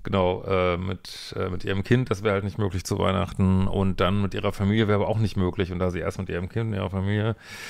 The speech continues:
und da hab ich ja auch ges-, äh, damals gesagt, also sorry, äh, am Arsch, ne, also, äh, was stimmt mit dir nicht, ne, <laughs> also wirklich, sorry, mach ich auf gar keinen Fall mit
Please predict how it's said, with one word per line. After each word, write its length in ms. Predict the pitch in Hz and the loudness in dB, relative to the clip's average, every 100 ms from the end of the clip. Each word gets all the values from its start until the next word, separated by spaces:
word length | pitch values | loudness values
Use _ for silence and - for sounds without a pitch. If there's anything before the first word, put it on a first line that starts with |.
| - - - - - | 0 0 -2 -4 -2
und 160 | - 110 | 4 6
da 60 | |
hab 80 | 104 | 6
ich 60 | 98 | 4
ja 100 | 98 | 2
auch 160 | 90 | 2
ges-, 280 | - 90 85 | -2 -4 -4
äh, 260 | 87 92 92 | -2 0 2
damals 280 | 87 90 - | 2 0 -2
gesagt, 320 | 90 87 - | -2 -2 -4
also 160 | 85 | -6
sorry, 360 | 80 - 87 87 | -4 -4 -2 -2
äh, 420 | 85 90 85 85 80 | -2 -4 -2 -2 -2
am 180 | 87 82 | -4 -4
Arsch, 440 | 92 113 123 90 | -4 -2 -2 -4
ne, 280 | 85 98 117 | -2 -2 -2
also, 540 | 90 90 90 87 82 78 | -2 -2 0 0 -2 -4
äh, 340 | 87 85 85 95 101 - - | -2 -2 -2 -4 -10 -14 -8
was 160 | 98 - | -6 -4
stimmt 220 | - 107 | -2 -2
mit 140 | 123 | -2
dir 160 | 101 95 | -4 -2
nicht, 280 | 104 98 101 | -2 -4 -4
ne, 200 | 101 - | -6 -6
<laughs> 20 | |
also 220 | - - - 208 - | -8 -10 0 0 0
wirklich, 280 | 170 208 170 | -4 -4 -2
sorry, 260 | - 104 101 | 0 0 2
mach 120 | 101 | 2
ich 60 | |
auf 140 | 92 87 | 0 2
gar 140 | 92 | 0
keinen 220 | 92 92 | 2 0
Fall 220 | 87 92 90 | 2 0 2
mit 220 | 107 | 0